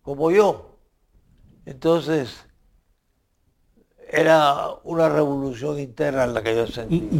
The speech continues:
Speaker 2: lo que usted dice es, es tan interesante porque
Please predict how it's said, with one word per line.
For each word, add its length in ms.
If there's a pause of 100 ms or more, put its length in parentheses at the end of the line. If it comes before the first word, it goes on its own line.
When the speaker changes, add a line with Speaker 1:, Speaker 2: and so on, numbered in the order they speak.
Speaker 2:
lo 140
que 80
usted 200
dice 460
es, 240 (140)
es 340
tan 180
interesante 640
porque 640